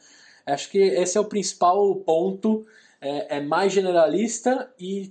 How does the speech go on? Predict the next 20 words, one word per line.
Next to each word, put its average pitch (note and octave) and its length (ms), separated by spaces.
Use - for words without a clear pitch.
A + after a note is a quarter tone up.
e F#3 720
talvez G3+ 800
problemas G3 840
de D#3 120
todos G#3 360
os F#3+ 140
tamanhos. C#3+ 640
Quando F#3 180
a F3 60
gente F3 180
pega E3+ 220
um E3+ 80
grande E3+ 280
problema D#3 280
complexo, D#3 640
você F#3+ 120
tem F#3+ 200
que F3+ 80
recrutar F3 580
mais C#3 560